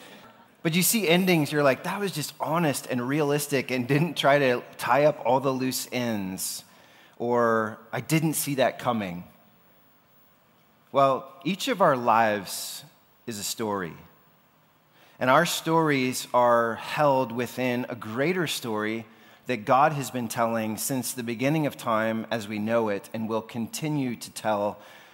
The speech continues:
forever. In this short series, we've talked about this story, and I want you to see that these six building blocks that I just prayed about are not just independent,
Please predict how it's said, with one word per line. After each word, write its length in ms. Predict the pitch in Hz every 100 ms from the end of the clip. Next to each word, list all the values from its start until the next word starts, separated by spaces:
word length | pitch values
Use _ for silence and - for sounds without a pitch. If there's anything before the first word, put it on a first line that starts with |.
| - _
forever. 600 | - 123 120 117 95 85 127
In 120 | 151
this 120 | 147
short 300 | - 196 160
series, 460 | - 170 175 123 117
we've 140 | 131
talked 300 | - 208 -
about 340 | 131 120 -
this 140 | 117 117
story, 460 | - 185 160 110
and 100 | 95
I 20 | 117
want 220 | 180 180
you 60 |
to 40 | 151
see 220 | - 160
that 240 | 131 117 - - -
these 160 | 127 123
six 280 | - 175 -
building 560 | 113 - 147 151 143
blocks 280 | 117 107 -
that 100 | 123
I 40 |
just 240 | 113 123 -
prayed 280 | - 185 175
about 400 | 110 104 107 -
are 120 | 123
not 460 | 123 139 151 143 - - -
just 260 | 135 127 -
independent, 880 | 156 160 151 - 135 127 127 120